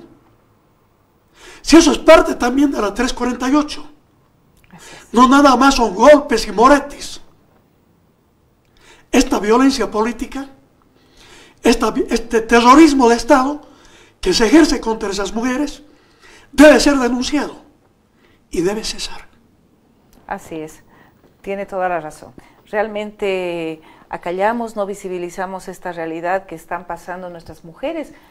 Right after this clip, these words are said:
Speaker 2: estas mujeres valerosas que dan la cara en defensa de los territorios, el cuidado del medio ambiente. No están cuidando un territorio,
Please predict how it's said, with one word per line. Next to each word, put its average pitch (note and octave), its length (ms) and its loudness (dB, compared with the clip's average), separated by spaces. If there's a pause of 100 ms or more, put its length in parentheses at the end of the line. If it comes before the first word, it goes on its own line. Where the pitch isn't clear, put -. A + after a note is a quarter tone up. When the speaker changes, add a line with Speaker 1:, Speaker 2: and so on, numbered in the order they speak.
(140)
Speaker 2:
estas A#3 260 -14
mujeres A#3+ 360 -10
valerosas G3 680 -6
que - 80 -10
dan F#3+ 180 -2
la F3+ 120 -4
cara G3 280 2
en F#3 120 -6
defensa F#3+ 480 -6
de F3+ 80 0
los E3 160 -10
territorios, E3+ 680 -6
el E3+ 100 -14
cuidado F#3 260 -4
del F3+ 120 -6
medio F3+ 280 -6
ambiente. F#3+ 600 -8 (420)
No G3 80 -14
están A#3 300 -12
cuidando G3 400 -10
un G3+ 100 -16
territorio, F3+ 800 -12